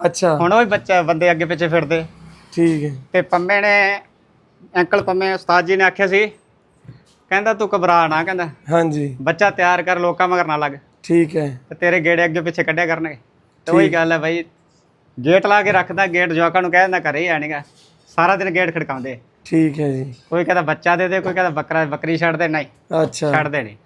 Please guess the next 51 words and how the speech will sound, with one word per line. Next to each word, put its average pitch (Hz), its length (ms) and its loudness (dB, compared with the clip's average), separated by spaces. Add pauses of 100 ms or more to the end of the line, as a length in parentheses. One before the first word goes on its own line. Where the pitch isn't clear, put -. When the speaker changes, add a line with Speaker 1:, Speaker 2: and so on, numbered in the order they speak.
(220)
Speaker 1:
ਇਹ 185 140 4
ਬੱਕਰਾ 196 340 4
ਵੀ 226 80 4
Speaker 2:
ਹਾਂ। 233 60 2
Speaker 1:
ਮੰਗਦੇ 196 300 2
ਹੋਣਗੇ, 196 320 4
ਦੇ 170 180 0
ਦਿਓ 160 80 2
Speaker 2:
ਹਾਂ, 165 220 2
Speaker 1:
ਨਾ। 175 80 -4
Speaker 2:
ਜਿਹੜਾ 202 260 4
ਕਹਿੰਦੇ 208 300 0
ਸੀ, 214 80 0
"ਬਈ 202 140 2
ਯਾਰ 196 160 4
ਰੰਗ 170 180 0
ਦੂਜਾ 170 420 2 (460)
ਨਹੀਂ 170 180 0
ਸਾਫ਼ 165 280 0
ਆਵੇ, 160 360 0
ਕਾਲਾ 160 260 0
ਰੰਗ 165 180 0
ਚ 151 240 -8 (220)
ਪਾਲੋ 175 300 2
ਜਾਂ 160 180 2
ਕੋਈ 165 120 -2
ਲਾਲ 156 240 2
ਪਾਲੋ," 170 360 -2 (180)
Speaker 1:
ਹਾਂਜੀ, 151 340 0
ਹਾਂਜੀ। 143 140 -2
Speaker 2:
ਉਹੀ 220 140 6
ਬੰਦੇ 180 300 0
ਅੱਜ 170 100 0
ਆਪਣੇ 170 200 -2
ਆ, 160 240 0 (160)
ਕੋਲੇ 160 140 0
ਆ 151 180 0
ਕੇ 151 80 -6
ਬੱਚਾ 143 260 -8
ਲਈ 131 140 -10
ਜਾਂਦੇ। 110 200 -20 (120)
Speaker 1:
ਤੇ 180 80 0
ਜਦੋਂ 202 260 6
ਤੁਸੀਂ 214 200 2
ਬੱਚਾ 220 300 4
ਲੈ 208 240 6
ਕੇ 190 80 2
ਆਏ, 208 100 4
ਤੁਸੀਂ 214 140 2
ਦੱਸਿਆ 202 360 2
ਵੀ 202 260 2